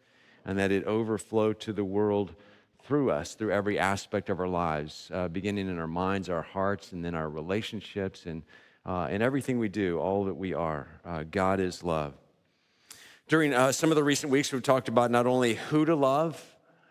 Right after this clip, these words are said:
uh, for example, our enemies and betrayers within the body of Christ, uh, people who are different, uh, difficult to love. We've talked not only about who to love, but also how to love, ways to love,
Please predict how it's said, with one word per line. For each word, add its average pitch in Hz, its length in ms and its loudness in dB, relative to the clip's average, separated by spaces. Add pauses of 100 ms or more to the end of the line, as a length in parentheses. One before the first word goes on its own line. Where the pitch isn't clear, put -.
uh, 98 200 -4
for 107 160 -2
example, 104 420 -2
our 95 140 0
enemies 123 720 -4 (480)
and 98 480 -4
betrayers 110 720 -2
within 101 320 -2
the 98 80 -2
body 95 320 0
of 95 120 -2
Christ, 123 560 -2 (420)
uh, 98 100 -2
people 113 340 -4
who 110 120 0
are 104 120 2
different, 117 560 -2
uh, 92 200 0
difficult 123 500 0
to - 80 -6
love. 110 400 0 (400)
We've 107 160 -4
talked 120 300 2
not 113 140 2
only 117 260 0
about 95 200 0
who 151 280 -4
to 143 80 0
love, 131 340 2
but 104 140 -2
also 101 280 -2
how 104 300 0
to 135 80 2
love, 123 460 0
ways 104 400 -2
to 123 140 -6
love, 117 440 0